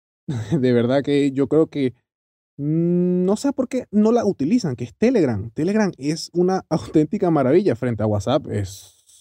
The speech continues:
prácticamente superior en todo. Fíjense, Telegram, creo que fue ahorita en esta última versión, aumentó el límite de peso de los archivos que envías por el chat a dos gigas. O sea, dos gigas. En WhatsApp creo que solamente puedes enviar,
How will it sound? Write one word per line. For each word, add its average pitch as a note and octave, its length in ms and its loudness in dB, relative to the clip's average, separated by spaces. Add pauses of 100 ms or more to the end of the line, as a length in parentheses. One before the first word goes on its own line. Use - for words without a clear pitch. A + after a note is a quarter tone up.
(720)
prácticamente A#2+ 500 -4
superior A#2 440 -2
en A#2 100 -4
todo. A#2+ 420 -2
Fíjense, A#2 300 -6 (120)
Telegram, G#3 460 2
creo F3+ 180 2
que A3 120 2
fue F3 320 2
ahorita F3+ 280 0
en F3+ 60 0
esta F3+ 160 -2
última F3 260 2
versión, D#3+ 460 -2
aumentó D#3 800 2
el D3 260 4
límite A3 420 0
de C#3 720 2 (240)
peso D#3+ 320 0
de E3+ 60 2
los C3 100 0
archivos C#3 380 -2
que B2+ 80 -6
envías B2 240 -2
por A2 180 -4
el G2+ 140 -8
chat C3+ 280 -4 (440)
a A#2 100 -2
dos D#3 420 0 (160)
gigas. D3+ 460 -4
O - 80 -20
sea, - 220 -16
dos A2+ 200 -6
gigas. D#3+ 360 0
En A2+ 260 -4
WhatsApp C3 340 -2
creo F3 160 2
que E3 120 0
solamente D#3+ 360 -2
puedes E3+ 220 0
enviar, C#3 340 0